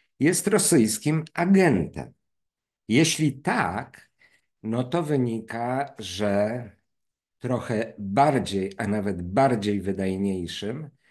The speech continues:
od Macierewicza. A czym jest strategia aktywnej operacji wywiadowczej, czyli głębokiej, aktywnej operacji rosyjskich służb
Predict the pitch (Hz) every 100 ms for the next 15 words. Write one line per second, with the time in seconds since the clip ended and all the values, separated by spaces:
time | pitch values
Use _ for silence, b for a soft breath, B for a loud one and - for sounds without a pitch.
0 | _ _ _ - 123 135 - - _ _
1 | _ _ - 170 170 175 170 165 147 -
2 | - - _ _ _ _ B B B B
3 | - 127 120 120 117 120 - - - 233
4 | 226 - 131 127 127 - _ - - -
5 | 139 120 131 131 120 117 113 110 113 -
6 | _ _ _ _ _ - 123 - 147 113
7 | 120 110 123 - 113 98 95 - 101 95
8 | - 95 107 104 90 101 98 - 117 147
9 | 170 _ - 117 104 101 - 113 151 143
10 | 127 127 127 123 120 - 139 - 127 110
11 | 110 101 101 131 101 107 101 101 - 104
12 | 95 - 104 98 - 95 - - 92 -